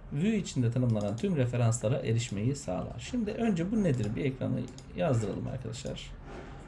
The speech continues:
Şimdi buraya yazdım herhangi bir şey fark etmez yazmasanız olurdu.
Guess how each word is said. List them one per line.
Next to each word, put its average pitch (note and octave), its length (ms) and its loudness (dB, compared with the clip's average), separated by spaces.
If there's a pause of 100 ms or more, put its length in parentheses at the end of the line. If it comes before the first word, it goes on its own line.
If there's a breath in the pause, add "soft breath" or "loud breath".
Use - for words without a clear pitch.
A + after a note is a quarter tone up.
(160)
Şimdi D#3+ 180 -2
buraya C3+ 380 4 (800)
yazdım F3+ 420 4
herhangi C#3 300 4
bir - 60 -4
şey E3 120 -2
fark F3+ 260 2
etmez A#2+ 240 0
yazmasanız A#2 520 2
olurdu. E3 440 0